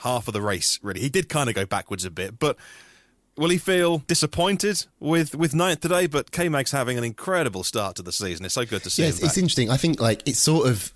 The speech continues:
Speaker 2: the car sort of regressed a little bit to its natural level. I think it was sort of artificially inflated by the nature of, um, how qualifying ended up.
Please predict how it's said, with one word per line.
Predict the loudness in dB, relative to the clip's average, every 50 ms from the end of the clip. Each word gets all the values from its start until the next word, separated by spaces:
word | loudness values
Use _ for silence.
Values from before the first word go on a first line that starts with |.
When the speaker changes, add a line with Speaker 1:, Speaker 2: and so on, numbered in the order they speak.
| -6
Speaker 2:
the | -2 -2 0
car | 2 2 2 4
sort | 4 2 2 0
of | 0
regressed | 0 0 2 2 2 2 2 4
a |
little | 4 4 4 4 2 2 0 2
bit | 2 0 0 0
to | 0 0
its | 0 2 2
natural | 0 -2 -2 0 0 2 2
level. | 4 2 2 0
I |
think | 0 -2 -2 -2
it |
was | -2 0 0
sort | 0 -2 -2 -4 -2
of | 0
artificially | 2 2 2 2 0 0 0 0 0 0 2 2 4 4 4
inflated | 2 2 2 2 2 2 2 2 0 0 2
by | 2 2 4
the | 4 4
nature | 2 2 2 0 0 2 2 2
of, | 2 0 -2 0
um, | 0 0 2 0 -2 -2 -2
how | 0 0 2
qualifying | 2 2 2 2 2 2 2 2 2 2 2
ended | 0 0 0 2 2
up. | 2 0 0 -2 -6